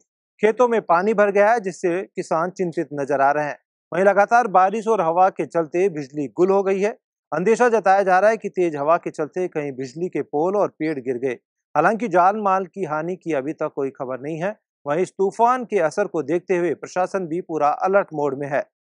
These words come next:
राजस्थान के कई जिलों को बिपरजॉय तूफान ने प्रभावित किया है। बात करें जैसलमेर जिले की, तो वहां मौसम ने करवट ली है। प्रशासन अलर्ट मोड पर है। जैसलमेर में बिपरजॉय का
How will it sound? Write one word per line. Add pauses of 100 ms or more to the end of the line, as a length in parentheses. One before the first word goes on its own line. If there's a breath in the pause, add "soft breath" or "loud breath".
(200)
राजस्थान
के
कई
जिलों
को
बिपरजॉय
तूफान
ने
प्रभावित
किया
है।
बात
करें
जैसलमेर
जिले
की,
तो
वहां (460)
मौसम
ने
करवट
ली
है।
प्रशासन
अलर्ट
मोड
पर
है।
जैसलमेर
में
बिपरजॉय
का